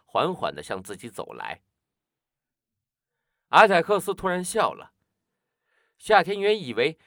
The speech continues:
那是他对于悲哀宿命的苦笑，又或者是天道轮回这样的觉悟的苦笑。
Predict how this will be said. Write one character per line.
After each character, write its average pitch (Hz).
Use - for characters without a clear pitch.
那 135
是 135
他 143
对 120
于 101
悲 170
哀 156
宿 160
命 98
的 82
苦 -
笑， 151
又 147
或 156
者 120
是 123
天 170
道 165
轮 123
回 120
这 127
样 127
的 92
觉 90
悟 202
的 110
苦 -
笑。 62